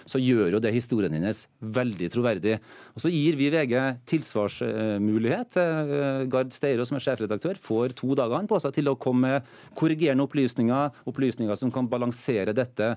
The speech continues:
for V G sin del, men han velger da til slutt bare å si at han beklager. Her har V G gjort en feil, og tre uker etterpå så har de fortsatt en intern pågående prosess rundt dette. Det eneste han sier,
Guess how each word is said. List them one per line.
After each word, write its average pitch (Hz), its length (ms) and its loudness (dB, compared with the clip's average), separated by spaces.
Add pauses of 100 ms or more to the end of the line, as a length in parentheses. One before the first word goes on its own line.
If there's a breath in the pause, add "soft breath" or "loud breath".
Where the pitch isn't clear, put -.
(140 loud breath)
for 127 280 -2
V 127 280 0
G 107 120 0
sin 135 140 0
del, 190 180 2
men 151 200 2 (220 loud breath)
han 147 160 0
velger 127 240 2
da 110 80 2
til 120 120 -4
slutt 135 260 -2
bare 113 180 2
å 110 80 2
si 131 240 2
at 117 140 -6
han 139 180 -2
beklager. 165 540 2 (340 loud breath)
Her 117 140 0
har 131 100 2
V 131 300 2
G 110 120 2
gjort 123 200 2
en 151 80 2
feil, 220 340 2 (300 loud breath)
og 143 340 2
tre 160 320 2
uker 165 160 0
etterpå 160 320 0
så 156 160 -4
har 131 120 0
de 131 120 -2
fortsatt 120 460 -2
en 135 180 2 (220 loud breath)
intern 123 500 0 (140)
pågående 101 520 0
prosess 123 520 -2
rundt 120 260 2
dette. 113 300 0
Det 147 80 2
eneste 170 260 2
han 160 40 2
sier, 220 200 4